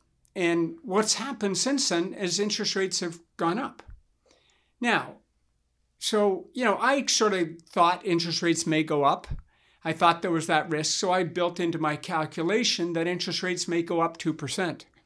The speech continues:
Well, we're already past that. So I've got financial decisions to make now. Now I have three mortgages. They're all variable. Each rate is higher than the last one because the bank decided to charge me more.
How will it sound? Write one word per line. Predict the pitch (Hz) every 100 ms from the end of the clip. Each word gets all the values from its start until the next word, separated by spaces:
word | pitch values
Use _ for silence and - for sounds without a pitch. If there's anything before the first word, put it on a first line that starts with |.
| _ _ _ _ _ _ _ _ _ _ _ -
Well, | 165 175
we're | 185
already | 190 196
past | - 170 196 202
that. | - 110 - - _ _
So | - - 214 196 -
I've | 214 208
got | 247 240
financial | 240 240 247 233 226
decisions | 214 - 285 294 285 -
to | 160
make | 131 123
now. | 147 113
Now | 160 196 254
I | 202
have | 180 175
three | - 170 196
mortgages. | 240 185 160 147 135 165 208 - - _ _ _ -
They're | 175 165
all | 190 262
variable. | 190 165 147 139 135 160 202 _ _ _ _
Each | 226 247 - 160
rate | 156 214 233
is | 165 165
higher | - 185 196 214
than | 196 180
the | 165
last | 160 180 208 -
one | 147 120 190
because | 185 165 170
the | 170
bank | 156 170 170
decided | 165 - 160 160 139
to | 135
charge | - 170 180 151
me | 139
more. | 127 113 139